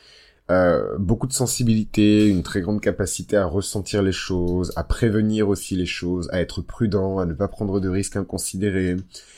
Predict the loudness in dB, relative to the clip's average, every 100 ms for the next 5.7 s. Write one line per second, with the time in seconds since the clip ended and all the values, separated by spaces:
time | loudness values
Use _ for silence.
0 | -20 -16 -4 0 2 2 2 2 -2 -4
1 | -8 -4 -4 -2 0 0 0 -4 -4 -8
2 | -10 -8 -6 -4 -6 -8 -16 -4 0 0
3 | 0 -2 0 -2 0 -4 _ -12 -8 -6
4 | -2 0 0 -2 -4 -6 -6 -6 -4 -6
5 | -4 -2 0 0 0 0